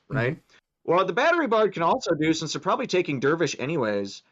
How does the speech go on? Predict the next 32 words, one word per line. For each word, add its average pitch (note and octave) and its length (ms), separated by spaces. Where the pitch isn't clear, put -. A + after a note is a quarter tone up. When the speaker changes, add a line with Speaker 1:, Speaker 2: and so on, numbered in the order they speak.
Speaker 2:
um, D3+ 400
a C3+ 60
lot G3 180
of - 60
people D#4+ 260
usually G3+ 300
go C#3+ 240
to A3 60
the, A2+ 260
like, A#2 180
healers E3+ 600
and B2+ 120
expect C#3+ 420
healers C3+ 520
to C3 100
put A#2+ 220
their D3 200
armor A#2 260
back, D#3+ 340
but, B2 200
you C#3+ 160
know, F3+ 180
of D3 120
all D#3+ 140
the A#3 100
four D#3 300
casters, C3+ 500
healer's D#3+ 360
literally C#3 300
the B2+ 80
worst G#2+ 460
person C3+ 560